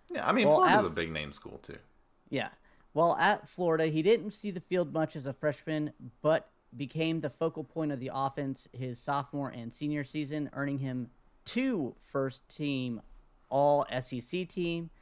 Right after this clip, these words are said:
Speaker 2: and he was awarded the John Mackey Award this year, which is given to the nation's top tight end.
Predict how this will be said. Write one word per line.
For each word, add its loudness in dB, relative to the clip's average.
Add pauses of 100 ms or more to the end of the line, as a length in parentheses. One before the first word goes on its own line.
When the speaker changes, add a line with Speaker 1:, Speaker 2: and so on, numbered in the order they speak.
(320)
Speaker 2:
and -2
he 0
was 0
awarded 0
the -4
John -2
Mackey -2
Award -6
this -10
year, -6
which -10
is -10
given -6
to -8
the -8
nation's -4
top 0
tight -8
end. -14